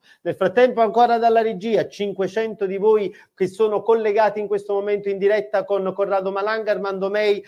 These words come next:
Salvatore Perillo ed Edoardo Orma, soltanto tre like ed è deludente,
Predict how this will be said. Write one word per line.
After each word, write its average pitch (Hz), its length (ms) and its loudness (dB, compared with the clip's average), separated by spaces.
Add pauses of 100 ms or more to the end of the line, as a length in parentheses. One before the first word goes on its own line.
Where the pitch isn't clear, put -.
(100)
Salvatore 190 500 0
Perillo 202 360 0
ed 180 100 -4
Edoardo 190 720 0
Orma, 233 480 -2
soltanto 165 800 -8
tre 139 300 -10
like 123 580 -12
ed 170 180 -4
è 147 180 -4
deludente, 143 760 -4